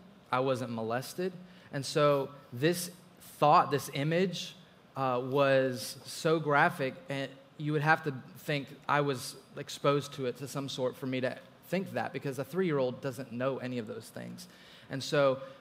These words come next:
uh, that, looking back on it now, uh, I would say that was when spiritual input was coming in. You know, that was not my own thought.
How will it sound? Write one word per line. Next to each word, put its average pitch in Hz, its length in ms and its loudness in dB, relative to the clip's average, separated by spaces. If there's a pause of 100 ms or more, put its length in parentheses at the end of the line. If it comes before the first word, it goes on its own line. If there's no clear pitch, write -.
(100)
uh, 117 280 -4 (260)
that, 170 360 6 (160)
looking 156 360 0
back 143 260 4
on 131 100 0
it 123 80 -6
now, 123 600 0 (320)
uh, 113 240 -4
I 131 80 -2
would 131 160 -2
say 127 320 0 (140)
that 139 180 2
was 131 180 -4
when 123 340 -4
spiritual 131 540 -4
input 135 400 -6
was 113 140 -10
coming 117 300 -10
in. 117 200 -12 (300)
You 135 80 -6
know, 123 300 -2
that 143 200 4
was 147 160 2
not 139 220 2
my 131 200 0
own 123 180 -4
thought. 113 420 -6